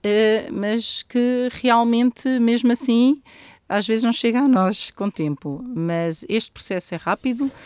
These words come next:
eh, e, e as quatro semanas, seis semanas, como a Susana estava a dizer,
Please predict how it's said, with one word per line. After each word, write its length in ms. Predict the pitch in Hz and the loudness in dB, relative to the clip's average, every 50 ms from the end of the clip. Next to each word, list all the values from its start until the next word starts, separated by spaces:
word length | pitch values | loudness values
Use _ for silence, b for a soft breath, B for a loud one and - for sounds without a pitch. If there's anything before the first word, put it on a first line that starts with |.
| B B B B B | B B B B B
eh, 560 | - 185 185 185 185 185 190 185 190 185 - - | -2 0 0 2 2 0 0 0 -2 -4 -6 -8
e, 460 | 190 196 185 180 180 180 175 170 - 330 - 170 160 160 160 156 - 247 247 294 _ _ _ _ _ _ _ _ | -8 -8 -8 -6 -6 -8 -8 -10 -10 -8 -8 -6 -6 -6 -8 -8 -10 -12 -16 -18 _ _ _ _ _ _ _ _
e 40 | - | -14
as 100 | 170 - | -12 -12
quatro 260 | - - - 165 - | -10 -10 -8 -8 -6
semanas, 500 | - - 170 160 156 156 165 165 - - - | -6 -4 -4 -4 -4 -4 -6 -8 -10 -12 -14
seis 340 | - - - - 160 156 - | -12 -12 -10 -8 -8 -8 -8
semanas, 380 | - - 156 151 156 160 - | -6 -6 -6 -6 -6 -8 -10
como 180 | - - - 147 | -12 -12 -10 -10
a 40 | 143 | -10
Susana 260 | - - 156 151 151 | -10 -10 -8 -10 -10
estava 260 | 156 - 160 151 156 | -8 -8 -8 -6 -6
a 20 | 151 | -6
dizer, 360 | 151 151 147 147 147 151 160 | -6 -6 -8 -6 -6 -8 -8